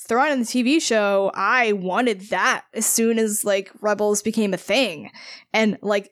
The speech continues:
him being in Rebels was just, like, the,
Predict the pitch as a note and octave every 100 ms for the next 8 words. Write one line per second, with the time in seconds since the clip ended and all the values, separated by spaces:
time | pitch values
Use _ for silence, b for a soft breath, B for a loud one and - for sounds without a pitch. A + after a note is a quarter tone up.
0 | - - C4 D4 B3 B3 A#3 A3+ G#3+ G3
1 | A3 C4 G#3+ G3 - G3+ - G#3+ G3 G3+
2 | F#3+ F#3+ _ - G#3+ F#3+